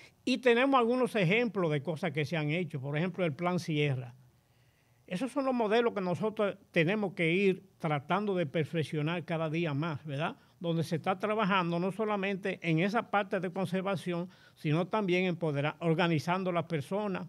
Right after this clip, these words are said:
los moradores, empoderándolas, buscando alte-, alternativas de, eh, de, eh,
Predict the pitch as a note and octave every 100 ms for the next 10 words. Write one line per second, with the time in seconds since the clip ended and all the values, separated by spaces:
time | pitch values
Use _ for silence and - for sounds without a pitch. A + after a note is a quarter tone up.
0 | - D3+ C3+ D3 D3+ D3 A3 G#3+ E3+ -
1 | - _ - _ - F3 E3+ F3+ D#3+ D#3
2 | F#3+ G#3 F3+ E3+ D#3 D3+ F3 F#3 F3+ F3
3 | F3 E3 E3 D3 E3+ D#3+ C#3+ G3 F#3 E3+
4 | D#3+ C#3 C3 - _ - _ - D#3 D#3
5 | D3+ D3+ - D3+ C3 C3 C3 B2+